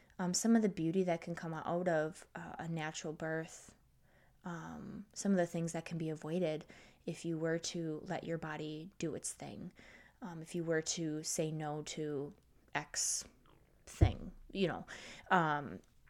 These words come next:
there, I mean, there's just so many things, and it can be a touchy topic. And, and again, I'm not here to force things upon you. I am here in this space sharing freely my personal story, viewpoints, my journey,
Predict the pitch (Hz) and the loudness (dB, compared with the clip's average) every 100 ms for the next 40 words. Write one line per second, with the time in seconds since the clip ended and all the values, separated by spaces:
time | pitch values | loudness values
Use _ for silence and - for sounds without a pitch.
0 | _ - 220 214 214 220 196 185 185 196 | _ -4 8 8 10 10 10 10 6 6
1 | 190 - 180 175 170 156 156 196 208 254 | 4 6 6 4 2 -2 2 4 8 10
2 | 277 - 262 262 - 294 294 131 175 185 | 8 6 2 2 -2 -2 0 0 2 0
3 | 196 208 240 156 165 190 202 214 208 185 | 4 6 6 4 2 2 2 0 0 -4
4 | - 165 202 - 240 240 254 247 254 254 | 0 2 2 4 8 8 6 4 4 6
5 | 254 - 196 240 247 220 208 202 202 - | 4 4 6 8 8 6 6 6 2 -4
6 | - - 180 180 202 - - 175 165 - | -12 2 4 6 4 2 4 4 4 2
7 | - 220 302 330 254 196 156 165 226 - | 4 4 4 4 8 8 8 4 2 -6
8 | _ - - - - - 185 175 180 196 | _ -20 -20 -20 -14 2 4 6 8 10
9 | 220 247 - 220 214 208 202 202 - - | 8 6 4 4 4 4 4 2 -2 -4
10 | 156 156 156 165 - - - - - 175 | -2 -2 -2 -4 -10 -20 -20 -16 -2 4
11 | 202 208 196 190 185 190 - 165 156 160 | 6 6 6 6 6 2 -2 -2 -2 0
12 | 185 202 196 196 190 190 | 4 8 8 8 6 4